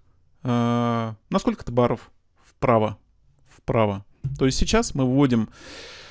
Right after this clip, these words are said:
э, давайте я вам лучше покажу, это сразу станет понятно.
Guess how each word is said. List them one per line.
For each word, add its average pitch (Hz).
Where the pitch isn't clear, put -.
э, 123
давайте 113
я 117
вам 110
лучше -
покажу, 147
это -
сразу -
станет 214
понятно. 104